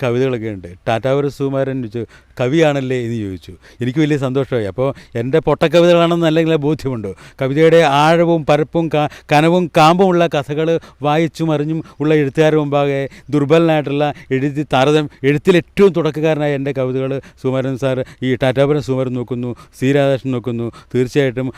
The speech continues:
അവരെൻ്റെ ഡയറിയിൽ കുറിച്ചൊരു വാക്ക് ഇപ്പോഴും എൻ്റെ മനപ്പോ-, എൻ്റെ മനപ്പാടമാണ്. ടാറ്റാപുരം സുകുമാരൻ കുറിച്ച് ഇങ്ങനെയാണ്: "ആത്മാവിൽ അനുരണനമുണ്ടാക്കുന്ന, അനുരണനമുണ്ടാക്കുന്ന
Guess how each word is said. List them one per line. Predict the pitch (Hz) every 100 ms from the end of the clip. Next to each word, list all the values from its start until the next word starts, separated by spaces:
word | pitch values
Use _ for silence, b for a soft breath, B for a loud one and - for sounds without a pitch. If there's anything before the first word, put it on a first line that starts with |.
| B
അവരെൻ്റെ | 120 135 131 123 123
ഡയറിയിൽ | 123 135 135
കുറിച്ചൊരു | 123 120 117 113
വാക്ക് | 107 - 110
ഇപ്പോഴും | - 139 139 B B
എൻ്റെ | 113 117
മനപ്പോ-, | 113 101 113 110 _ 120
എൻ്റെ | 120 117
മനപ്പാടമാണ്. | 113 - 139 120 87 - b b b b 143
ടാറ്റാപുരം | 135 165 190 190
സുകുമാരൻ | 185 190 190
കുറിച്ച് | 170 165 160
ഇങ്ങനെയാണ്: | 156 120 82 - b b b b b b
"ആത്മാവിൽ | 139 - 180 185 185 190 170
അനുരണനമുണ്ടാക്കുന്ന, | 143 156 175 180 175 165 147 147 139 135 117 B B 131
അനുരണനമുണ്ടാക്കുന്ന | 156 175 185 185 180 165 151 151 147